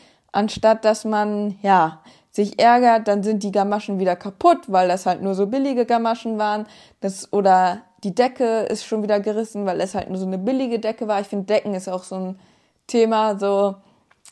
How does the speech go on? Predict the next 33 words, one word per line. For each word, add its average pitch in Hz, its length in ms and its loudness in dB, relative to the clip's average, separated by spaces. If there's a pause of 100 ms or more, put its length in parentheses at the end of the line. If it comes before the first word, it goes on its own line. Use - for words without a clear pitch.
(400)
ja, 175 320 4 (100)
da 208 180 2
habe 214 120 2
ich - 140 -4
auch 220 160 2
erstmal 208 320 -2
mir 202 160 -2
so 196 80 -4
eine 190 100 -2
billige 240 480 -2
geholt 220 480 0
und 185 100 -8
da 196 120 -4
habe 208 120 -6
ich 214 60 -14
mich 226 200 -6
jedes 285 260 -6
Mal 247 160 -4
geärgert, 196 500 0
habe 202 120 0
ich 202 40 -4
mir 196 220 -4
wieder 302 140 4
eine 233 120 0
billige 226 400 -2
geholt, 226 580 0 (1080)
habe 208 140 2
mich 233 200 -2
wieder 269 280 8
geärgert 240 640 4
und, 220 480 -4
ähm, 208 540 0
ja, 190 200 -2